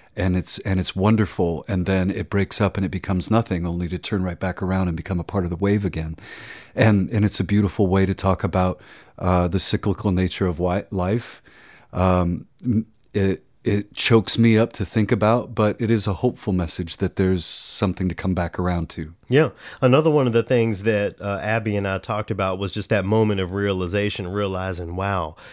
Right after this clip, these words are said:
Speaker 2: Y-, uh, speaking of mirror and mirror, Spiegel M Spiegel, looking in the mirror and saying, "Wow, I'm a part of this only performing dead white European composers with my instrument," and, and what that meant.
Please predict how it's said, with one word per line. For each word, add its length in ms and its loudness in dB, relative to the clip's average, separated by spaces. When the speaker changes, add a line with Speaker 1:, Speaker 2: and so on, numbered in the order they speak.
Speaker 2:
Y-, 80 0
uh, 240 -2
speaking 440 2
of 120 -2
mirror 380 4
and 220 -4
mirror, 200 2
Spiegel 360 0
M 200 -6
Spiegel, 440 0
looking 240 0
in 100 -2
the 60 -2
mirror 280 0
and 80 -6
saying, 260 -4
"Wow, 300 2
I'm 200 2
a 40 2
part 320 0
of 200 -6
this 400 -2
only 260 2
performing 600 0
dead 300 2
white 280 0
European 480 -2
composers 720 -6
with 220 -6
my 140 -2
instrument," 600 -6
and, 200 -4
and 180 -6
what 200 -2
that 180 0
meant. 260 -2